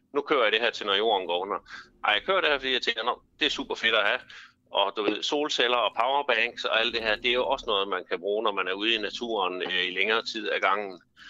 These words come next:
Øh, så, så det er ikke sådan en eller anden, øh, øh, dyster, øh, øh, tankegang og et eller andet vanvittigt, øh, overforbrug,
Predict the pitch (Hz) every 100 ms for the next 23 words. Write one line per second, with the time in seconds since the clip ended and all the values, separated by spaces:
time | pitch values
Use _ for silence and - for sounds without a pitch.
0 | - - - - _ - 120 123 110 107
1 | 107 101 - 117 104 - 117 120 110 113
2 | 120 175 - 175 151 160 135 131 147 127
3 | 107 107 - - _ _ _ _ - 107
4 | - 170 - - 110 95 - - - _
5 | _ _ _ _ _ _ 104 101 95 92
6 | 82 71 85 87 85 - 107 123 139 104
7 | 101 113 98 104 113 113 117 107 120 127
8 | 120 110 104 95 76 95 113 - 107 92
9 | 104